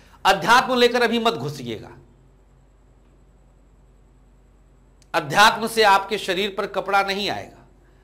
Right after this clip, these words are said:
अध्यात्म से सिर्फ शांति मिलती है। अध्यात्म लेके ना आइएगा कि असली सुख तो उसमें है, नहीं। पहला सुख धन में है।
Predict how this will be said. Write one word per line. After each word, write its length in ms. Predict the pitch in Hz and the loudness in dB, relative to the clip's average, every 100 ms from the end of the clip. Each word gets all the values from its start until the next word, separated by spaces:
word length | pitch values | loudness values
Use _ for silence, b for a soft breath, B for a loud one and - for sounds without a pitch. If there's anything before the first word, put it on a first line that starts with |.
| _ | _
अध्यात्म 540 | 160 143 135 190 202 196 | -12 -8 2 2 2 -4
से 140 | 202 | -6
सिर्फ 220 | 190 196 | -4 -6
शांति 420 | - 160 165 170 170 | -4 -4 -4 -6 -12
मिलती 300 | 156 - 120 | -12 -12 -14
है। 60 | |
अध्यात्म 360 | 104 143 175 175 | -2 0 0 -2
लेके 260 | 175 175 | -6 -6
ना 80 | 175 | -4
आइएगा 340 | 175 147 147 156 | -4 -4 -8 -8
कि 100 | 156 | -8
असली 260 | 147 180 | -6 -6
सुख 260 | - 175 175 | -6 -8 -6
तो 120 | 170 | -8
उसमें 280 | 135 139 147 | -8 -10 -12
है, 220 | - - - | -12 -18 -12
नहीं। 140 | 160 147 - - b b b b b | -10 -10 -14 -20 b b b b b
पहला 420 | 196 202 247 294 294 | 2 6 8 8 6
सुख 280 | 302 302 - - _ _ | -2 -4 -10 -20 _ _
धन 320 | 131 113 214 | -20 -2 -2
में 220 | 208 147 107 | 0 -4 -10
है। 180 | - | -16